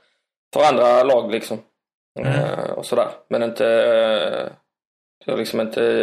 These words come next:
Speaker 1: gjort att det har svalnat, utan det är väl snarare så att det andra kanske har växt upp lite, så att säga.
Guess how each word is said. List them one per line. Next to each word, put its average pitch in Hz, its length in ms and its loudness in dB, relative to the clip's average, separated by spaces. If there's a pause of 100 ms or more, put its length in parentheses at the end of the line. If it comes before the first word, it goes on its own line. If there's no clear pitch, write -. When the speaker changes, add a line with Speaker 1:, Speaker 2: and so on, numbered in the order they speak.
(120)
Speaker 1:
gjort 120 220 -2
att 117 80 -6
det - 80 0
har 113 80 2
svalnat, 120 540 0
utan - 300 -6
det 110 100 -4
är 113 40 -4
väl 117 80 -4
snarare 117 420 -2
så - 100 0
att - 100 -2
det 113 120 2
andra 107 260 -4
kanske - 280 -6
har 110 80 2
växt - 280 -6
upp - 180 -10
lite, 127 240 -4
så - 120 -14
att - 60 -12
säga. - 140 -10